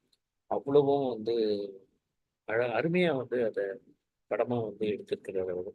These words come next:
இந்த புத்தகத்தின் மூலமாக. இப்படியாக அவர் வந்து தன்னோட வாழ்க்கை பயணம் மொத்தமே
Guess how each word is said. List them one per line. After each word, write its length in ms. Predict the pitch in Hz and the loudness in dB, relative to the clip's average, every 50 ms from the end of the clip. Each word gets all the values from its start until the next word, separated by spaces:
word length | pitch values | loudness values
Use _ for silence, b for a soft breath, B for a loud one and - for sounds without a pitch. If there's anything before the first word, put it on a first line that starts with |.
| _ | _
இந்த 160 | _ - 95 92 | _ -10 -10 -8
புத்தகத்தின் 560 | - - _ 107 104 101 98 - 98 95 92 | -8 -6 _ -2 -2 -2 -4 -6 -12 -10 -8
மூலமாக. 440 | 95 95 95 92 - 92 90 92 - _ _ _ _ _ _ _ _ _ _ _ _ _ _ _ _ _ - | -8 -8 -8 -8 -8 -8 -10 -10 -12 _ _ _ _ _ _ _ _ _ _ _ _ _ _ _ _ _ -6
இப்படியாக 440 | - - - 123 131 123 117 110 131 151 170 175 _ _ _ _ _ _ _ _ - _ _ _ - | -4 -2 4 6 6 6 6 4 2 0 0 0 _ _ _ _ _ _ _ _ -20 _ _ _ 0
அவர் 200 | 110 117 117 113 | 2 2 2 2
வந்து 280 | 113 110 110 113 123 131 127 117 110 104 98 95 98 101 98 _ _ _ | 0 -2 0 2 2 4 4 4 2 2 0 -2 -4 -6 -10 _ _ _
தன்னோட 380 | - 110 110 110 107 104 98 101 98 98 95 95 92 92 92 92 90 _ _ _ _ _ _ _ _ _ _ _ _ _ _ _ _ _ _ _ | -2 -2 0 0 -2 0 0 2 2 2 0 0 -2 -4 -6 -8 -12 _ _ _ _ _ _ _ _ _ _ _ _ _ _ _ _ _ _ _
வாழ்க்கை 340 | 110 110 120 127 123 - 147 | 2 4 4 4 4 2 2
பயணம் 380 | 143 143 127 120 120 113 113 110 | 2 2 0 0 0 -4 -4 -6
மொத்தமே 360 | 110 107 - 160 151 156 165 | -6 0 0 2 4 4 4